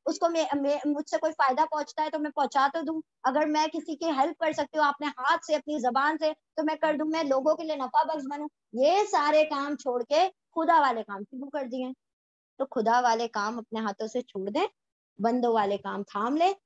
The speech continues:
ताकि कहीं जाकर अल्लाह रब्बुल इज्जत के सामने खड़े हों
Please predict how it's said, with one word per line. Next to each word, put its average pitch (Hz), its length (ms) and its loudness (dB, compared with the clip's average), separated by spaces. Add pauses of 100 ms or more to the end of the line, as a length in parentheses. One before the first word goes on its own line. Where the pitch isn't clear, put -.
(100)
ताकि 233 260 2
कहीं 240 400 -4
जाकर 214 360 2
अल्लाह 226 320 0
रब्बुल 226 280 -2
इज्जत 220 200 -4
के 247 160 -10
सामने 220 400 -2
खड़े 208 280 -4
हों 269 260 0